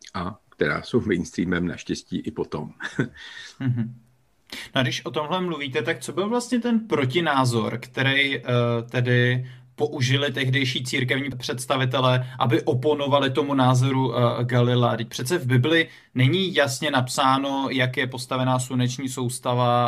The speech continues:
Speaker 2: a, a podobné věci, o kterých, o kterých mluvil Galileo.
Speaker 1: To je pravda, ale na druhé straně v Bibli, eh, i když to není nějak jasně nikde formulováno,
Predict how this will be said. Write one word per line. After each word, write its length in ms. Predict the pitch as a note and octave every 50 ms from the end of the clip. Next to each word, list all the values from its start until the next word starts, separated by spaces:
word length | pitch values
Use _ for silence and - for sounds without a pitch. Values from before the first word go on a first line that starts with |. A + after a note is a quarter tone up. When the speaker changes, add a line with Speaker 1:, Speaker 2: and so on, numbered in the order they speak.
| -
Speaker 2:
a, 480 | - A#2 A2+ A2+ A2 A2+ A2 A2 A2+ - - - _ _ - -
a 40 | -
podobné 340 | - D3 C3+ B2 C3 C3
věci, 240 | B2+ B2+ B2 B2+ C#3+
o 100 | B2+ A#2+
kterých, 400 | A#2+ B2+ - B2 B2 A#2+ - - B2+ B2
o 40 | A#2+
kterých 240 | B2 - B2+ B2 B2+
mluvil 240 | C3 B2 A#2 B2 A#2+
Galileo. 480 | A#2+ A#2 A2+ A2+ A2+ A2 G#2+ A2+ - - _ _ _ - - - - _ _ - - - - - - -
Speaker 1:
To 80 | -
je 40 | F3+
pravda, 440 | E3 D3+ B2 A2 G#2+ G#2 A2+ C#3 D#3
ale 420 | - - - C3 B2+ A#2+ B2 B2+ -
na 100 | - A#2
druhé 220 | A#2 B2+ D3 D3 C#3+
straně 300 | D3 - E3 E3 E3 C#3
v 80 | G#2+
Bibli, 440 | G#2+ A2+ A2+ A#2+ C3 C#3 D3 D3 C#3+
eh, 360 | D3 - - - - - - A2+ A2 G#2+ G#2 G#2 G2+ - -
i 80 | - G2
když 180 | G#2 G#2+ -
to 160 | - - -
není 360 | F#2+ F#2 G#2 G#2+ A#2+ A#2 G#2+ F#2
nějak 440 | F2 F2 E2+ E2+ C#2+ - - -
jasně 600 | - - - - - - A2 G#2+ G#2 G2+ G2 F#2+ E2+ F2+ F#2 F2 E2+ -
nikde 440 | - F#2+ F#2+ F#2+ G2 G2 F#2+ G#2+ F#2+
formulováno, 960 | - - F2 E2+ E2+ F2+ F#2 F#2+ G2 G2 G2 G2+ G2+ G#2 G#2+ A2+ B2 C3 C3